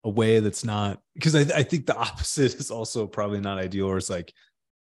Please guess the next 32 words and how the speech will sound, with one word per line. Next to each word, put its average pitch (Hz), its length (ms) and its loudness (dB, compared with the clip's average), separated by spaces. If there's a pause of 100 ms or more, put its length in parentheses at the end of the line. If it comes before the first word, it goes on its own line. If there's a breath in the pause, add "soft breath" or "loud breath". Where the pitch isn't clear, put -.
(100)
you 120 140 -6
have 104 280 -4
to 101 60 -8
do 98 180 -2
that 87 260 2
a - 40 -10
hundred 104 220 0
percent 101 260 -2
of 95 80 0
the - 60 -8
time 92 300 0
'cause 85 140 -8
that's - 420 -6 (120)
the 98 120 -6
only 92 160 -2
way 87 180 -4
you 90 180 -2
can 78 320 -6 (140)
put 82 160 -8
food 98 180 -2
on 104 120 2
the 110 60 2
table. 120 260 2
Like, 80 240 -2 (1080)
I 127 120 -6
don't 135 120 -6
know 110 160 -2
if 82 80 -8 (160)
that's - 540 -10 (180)
the 139 140 -6
answer. 151 580 -4 (640)
Um, 82 480 -8